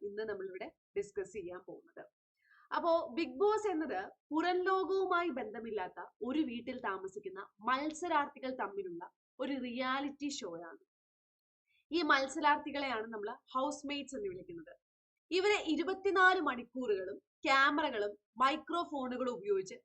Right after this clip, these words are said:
നിരീക്ഷിക്കാറുണ്ട്. ഓരോ ആഴ്ചയും പ്രേക്ഷകര് ഒരാളെ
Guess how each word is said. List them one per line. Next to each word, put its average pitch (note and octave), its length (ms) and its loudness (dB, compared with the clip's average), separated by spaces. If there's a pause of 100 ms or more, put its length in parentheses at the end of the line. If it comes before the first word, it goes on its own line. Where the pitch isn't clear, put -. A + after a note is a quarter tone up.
നിരീക്ഷിക്കാറുണ്ട്. G#3 880 -6 (800)
ഓരോ F4 260 4 (140)
ആഴ്ചയും A3+ 400 4 (120)
പ്രേക്ഷകര് A3+ 560 -2 (200)
ഒരാളെ C4 380 6